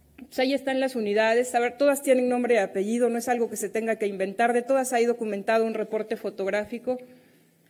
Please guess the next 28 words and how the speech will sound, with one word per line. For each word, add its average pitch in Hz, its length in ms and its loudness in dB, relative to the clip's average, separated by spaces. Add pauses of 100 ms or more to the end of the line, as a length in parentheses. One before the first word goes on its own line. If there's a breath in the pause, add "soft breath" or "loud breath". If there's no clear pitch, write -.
(280 soft breath)
Y 240 120 2
están 262 540 2
los 233 220 -2
ejemplos 254 460 2
Puruándiro, 262 760 2 (220)
que 226 100 -2
tenía 240 600 0
años 262 400 0
abandonada 233 560 -2
desde 220 240 -2
dos 214 160 -4
mil 240 160 -2
catorce 262 520 2
y 233 120 0
hoy 226 80 -2
es 240 120 -8
un 233 80 -6
centro 233 280 -2
de 226 40 -2
salud 220 300 -4
muy 240 240 2
digno, 262 480 0 (400 loud breath)
con 240 140 4
un 262 100 4
personal 240 500 0
realmente 233 500 2
muy 233 160 0
comprometido, 240 840 -2